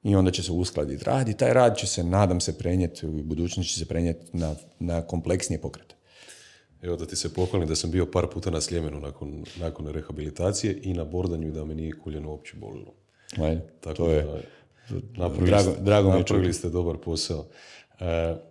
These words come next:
Speaker 2: mm, ajde da se malo fokusiramo sad na, na tu kraću nogu kao ili, ili,
Speaker 1: Mm.
Speaker 2: e,
Speaker 1: Da.
Speaker 2: ili ideja.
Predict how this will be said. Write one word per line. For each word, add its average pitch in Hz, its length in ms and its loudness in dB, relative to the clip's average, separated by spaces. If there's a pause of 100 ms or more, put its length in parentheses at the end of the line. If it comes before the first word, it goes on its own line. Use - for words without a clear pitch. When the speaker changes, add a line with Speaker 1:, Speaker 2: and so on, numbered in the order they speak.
(1120)
Speaker 2:
mm, 90 220 -6 (140)
ajde 123 200 -2
da 139 100 2
se 131 120 -2
malo 120 280 2
fokusiramo 107 600 -2
sad 98 160 -2 (380)
na, 95 140 -4
na 92 180 -4
tu 101 200 -2
kraću 90 480 0
nogu 78 420 -4
kao 76 360 -6
ili, 85 260 -2
ili, 90 260 2
Speaker 1:
Mm. 82 80 -4 (640)
Speaker 2:
e, 82 360 0 (240)
Speaker 1:
Da. 78 420 -4 (540)
Speaker 2:
ili 101 200 6
ideja. 95 340 6